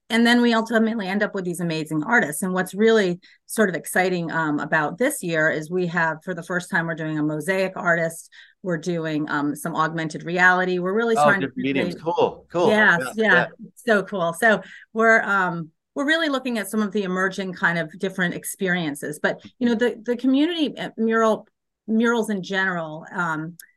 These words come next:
Speaker 1: as you can imagine, create sort of a, a, enhance the environment that people are in. And we're actually looking at a s-, research project now on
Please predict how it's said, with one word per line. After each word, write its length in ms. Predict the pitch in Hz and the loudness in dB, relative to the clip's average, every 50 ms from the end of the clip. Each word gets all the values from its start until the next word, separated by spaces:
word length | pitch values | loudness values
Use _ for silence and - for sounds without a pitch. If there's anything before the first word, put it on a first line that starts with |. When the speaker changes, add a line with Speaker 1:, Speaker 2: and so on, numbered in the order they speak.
| _ _ _ _ _ _ _ - | _ _ _ _ _ _ _ -2
Speaker 1:
as 180 | - 247 220 247 | -2 0 0 -2
you 60 | 254 | -4
can 140 | - 254 247 | -2 0 2
imagine, 480 | 233 226 208 208 202 190 190 185 190 | 4 4 4 4 4 2 0 -6 -8
create 520 | 185 - - 226 226 220 214 214 208 214 - | -8 -8 -4 0 2 2 4 2 2 0 -2
sort 180 | - 220 208 | -4 -2 -2
of 100 | 190 180 175 | -2 -4 -6
a, 160 | - 185 190 185 - | -6 -8 -8 -8 -6
a, 340 | - 180 170 156 160 - - | -6 -4 -4 -4 -6 -6 -4
enhance 400 | 208 208 190 180 240 226 214 214 | -4 -2 -2 -2 -2 -2 -2 -4
the 120 | - 208 175 | -4 -6 -6
environment 480 | 160 151 165 151 143 143 147 151 151 | -2 0 0 0 0 0 -2 -4 -6
that 100 | - 160 | -8 -10
people 300 | - - 175 170 156 147 | -10 -10 -12 -10 -8 -8
are 100 | 143 139 | -6 -6
in. 260 | 139 131 127 135 - - | -8 -8 -10 -12 -14 -12
And 360 | - 185 175 175 175 170 170 160 | -8 -6 -2 -2 -2 -2 -4 -6
we're 220 | 185 190 196 190 - | -6 -4 -4 -4 -2
actually 540 | - 190 202 220 220 - - 277 254 226 | -2 0 -2 -2 -2 -6 -8 -6 -4 -4
looking 360 | 202 196 190 190 202 196 190 175 | -2 -4 -4 -6 -8 -8 -8 -6
at 180 | 165 160 160 - | -6 -6 -6 -8
a 160 | - 170 160 165 | -10 -12 -10 -12
s-, 200 | 170 - - - 190 | -12 -14 -14 -12 -8
research 460 | 185 196 185 185 185 165 156 - _ | -8 -8 -6 -6 -8 -8 -8 -10 _
project 360 | - 165 165 160 165 151 - | -6 -6 -4 -6 -6 -10 -10
now 220 | - 165 151 156 156 | -8 -8 -6 -6 -4
on 240 | 151 151 147 151 | -4 -6 -6 -6